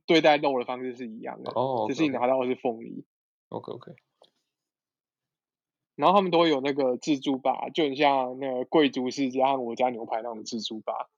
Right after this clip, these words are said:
Speaker 2: 嗯。
Speaker 1: 不怎么好吃，可是就是有还是蛮爽的。
Speaker 2: 诶，对，完全岔开话题。现在高雄在暴雨欸，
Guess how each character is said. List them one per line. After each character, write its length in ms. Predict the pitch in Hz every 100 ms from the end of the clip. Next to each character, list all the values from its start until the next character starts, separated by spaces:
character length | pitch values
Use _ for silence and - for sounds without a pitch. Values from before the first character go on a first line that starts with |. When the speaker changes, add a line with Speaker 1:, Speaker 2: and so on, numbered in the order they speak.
| _ _
Speaker 2:
嗯。 300 | - 110 113
Speaker 1:
不 80 | 180
怎 100 | 170
么 60 | 143
好 180 | 123
吃， 240 | 127 143 135
可 120 | 139
是 260 | 143 156 - _ _ _ _ _ _ -
就 100 | 156
是 160 | - 143
有 160 | 127
还 100 | 117
是 100 | 127
蛮 180 | 135 110
爽 240 | 113 - -
的。 80 | 165 _
Speaker 2:
诶， 80 | -
对， 140 | 131 113
完 180 | 113
全 100 | 120
岔 140 | 117 120
开 100 | 117
话 160 | 117
题。 160 | 110 110
现 160 | - 131
在 60 |
高 180 | 131 131
雄 180 | 135 117
在 100 | 123
暴 260 | - 117 113
雨 200 | -
欸， 120 | -